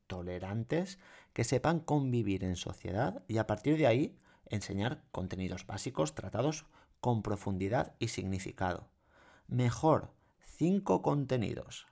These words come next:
que se interioricen que quince que pasen de manera fugaz y se pierdan, eh, y no signifiquen absolutamente nada.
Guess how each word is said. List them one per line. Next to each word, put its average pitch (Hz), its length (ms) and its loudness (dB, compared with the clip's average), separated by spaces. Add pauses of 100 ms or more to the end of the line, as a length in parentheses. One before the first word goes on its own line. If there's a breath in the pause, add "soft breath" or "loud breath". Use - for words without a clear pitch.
(100)
que 107 140 -4
se - 140 -4
interioricen 98 920 0 (440 soft breath)
que 98 180 -4
quince 170 560 -2 (440)
que 107 120 0
pasen - 480 -2
de 101 240 -2
manera 101 380 -2
fugaz - 580 -2 (360 soft breath)
y 113 100 -6
se 101 160 -4
pierdan, 123 600 0 (180)
eh, 90 520 -10
y 120 80 -4
no 110 140 0
signifiquen 107 540 -2
absolutamente 107 1160 -2
nada. 92 540 -4